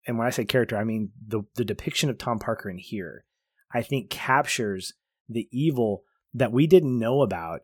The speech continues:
as an audience because we were so enamored with Elvis. That's all we saw, Elvis, Elvis, Elvis. So if you told this story with Tom Parker as a side character,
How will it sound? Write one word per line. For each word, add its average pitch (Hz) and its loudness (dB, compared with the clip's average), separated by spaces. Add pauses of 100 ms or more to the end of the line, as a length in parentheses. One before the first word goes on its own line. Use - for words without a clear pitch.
(100)
as 107 0
an 104 -4
audience 101 -4
because 123 -4
we 131 2
were 131 4
so 131 4
enamored 110 -2
with 101 -6
Elvis. 98 -6
That's 110 -8 (100)
all 123 2
we 120 2
saw, 95 -4 (120)
Elvis, 113 -6
Elvis, 95 -10
Elvis. 101 -8 (380)
So - 2
if 147 4
you 190 6
told 185 0
this 196 -2
story 107 -2 (420)
with 120 -2
Tom 156 2
Parker 135 0
as 117 0
a 101 -4
side 101 -4
character, 190 -2